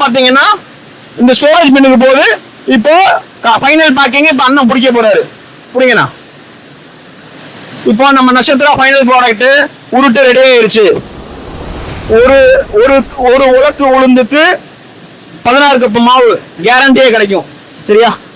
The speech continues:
இது வந்து முன்னூத்தி அறுபத்தஞ்சு நாளுமே இந்த தரங்கிறது இறைவன் அருளால நிரந்தரம். சரிங்களா? இப்போ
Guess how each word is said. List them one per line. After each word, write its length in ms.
இது 160
வந்து 200
முன்னூத்தி 300
அறுபத்தஞ்சு 520
நாளுமே 300
இந்த 240
தரங்கிறது 560
இறைவன் 240
அருளால 360
நிரந்தரம். 480
சரிங்களா? 360
இப்போ 520